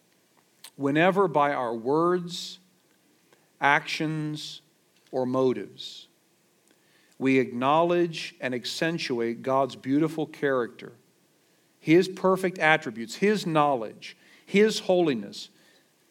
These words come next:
his love, his power, his grace, and our dependence therein, we glorify God, which God delights in.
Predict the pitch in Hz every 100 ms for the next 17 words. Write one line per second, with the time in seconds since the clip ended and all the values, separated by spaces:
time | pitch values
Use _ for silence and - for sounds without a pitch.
0 | - 190 214 208 160 139 123 175 214 214
1 | - 180 156 135 131 208 190 160 151 135
2 | 156 156 175 226 214 208 202 226 220 214
3 | - 185 190 190 185 113 - - _ _
4 | _ _ _ _ _ _ _ _ _ _
5 | _ _ _ _ _ _ 131 127 135 135
6 | 131 135 120 120 113 107 120 - 131 120
7 | 113 - _ _ _ _ _ _ _ -
8 | - 110 117 117 - 101 -